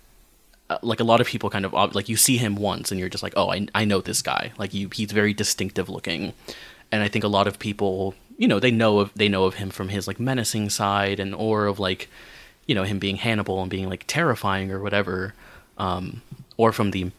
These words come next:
masterpiece video game Death Stranding, which he's great in, I think. Um, or, of course, you've seen Hideo Kojima tweet, like,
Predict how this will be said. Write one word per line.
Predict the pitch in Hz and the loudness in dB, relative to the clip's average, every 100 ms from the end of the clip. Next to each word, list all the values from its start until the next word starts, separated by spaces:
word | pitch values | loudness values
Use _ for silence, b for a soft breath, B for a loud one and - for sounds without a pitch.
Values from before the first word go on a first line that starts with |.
| _ - | _ 0
masterpiece | 113 - 110 101 90 | 2 2 -2 -4 -2
video | 107 98 95 | 0 2 2
game | 95 92 | 0 -2
Death | 101 - | -2 0
Stranding, | - 104 98 98 98 98 | 2 2 0 -4 -8 -8
which | 95 - | -6 -6
he's | 95 87 - _ - | -6 -6 -8 _ 0
great | 95 92 | 0 0
in, | 95 | -4
I | 95 | -4
think. | 95 - B B B B | -4 -6 B B B B
Um, | 110 95 92 92 127 - _ _ - _ | 4 4 2 -2 -8 -12 _ _ -20 _
or, | 143 131 120 | 4 6 6
of | - | 4
course, | 117 117 | 2 4
you've | 107 | 2
seen | 104 98 | 2 0
Hideo | 113 107 101 | 2 4 4
Kojima | 107 104 98 95 - | 4 2 2 0 4
tweet, | - 101 - | 6 6 2
like, | - - | -4 -6